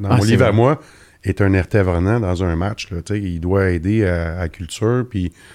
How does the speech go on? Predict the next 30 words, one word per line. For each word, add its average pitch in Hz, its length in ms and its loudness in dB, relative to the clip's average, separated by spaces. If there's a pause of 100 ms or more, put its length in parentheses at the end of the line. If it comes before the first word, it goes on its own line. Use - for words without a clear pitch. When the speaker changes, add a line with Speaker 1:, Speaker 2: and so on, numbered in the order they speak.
(120)
Speaker 2:
pas 101 120 2
juste 104 200 0
à 113 40 4
la 95 60 2
réglementation, 95 680 0
appliquer - 280 -2
à 98 60 2
la 92 100 -2
réglementation, 90 720 -4
il, 90 180 -4 (400)
il 107 60 2
aide 107 160 4
au 95 80 2
niveau 95 260 2
de 110 60 2
la, 92 220 0
de 90 60 -6
la 92 120 0
structure 101 400 -4
d'un 90 180 0
match. 95 380 -4 (440)
Fait - 60 -16
que - 60 -10
c'est 101 80 -4
toutes 127 160 -2
des 110 160 2
choses 120 240 -4
qu'on 104 160 2
avait, 95 280 2
là, 104 120 2